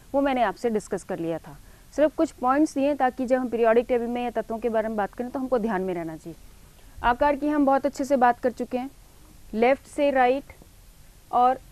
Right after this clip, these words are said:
down अ वर्ग group, किसी एक work में ऊपर से नीचे आते समय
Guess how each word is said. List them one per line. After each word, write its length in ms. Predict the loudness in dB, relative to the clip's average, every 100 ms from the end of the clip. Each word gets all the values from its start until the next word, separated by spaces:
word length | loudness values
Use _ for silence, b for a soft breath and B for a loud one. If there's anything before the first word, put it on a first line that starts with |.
| -10
down 380 | 0 2 2 -2 -2
अ 60 |
वर्ग 280 | 0 0 -2 -2
group, 260 | 2 2 0 -20 -20 -20 -20 -8
किसी 200 | -6 0
एक 260 | 4 6 6
work 220 | 2 2
में 140 | 2 0
ऊपर 260 | 0 -2
से 140 | -2 -4
नीचे 260 | -4 -2
आते 240 | -2 0 -2
समय 340 | -4 -6 -6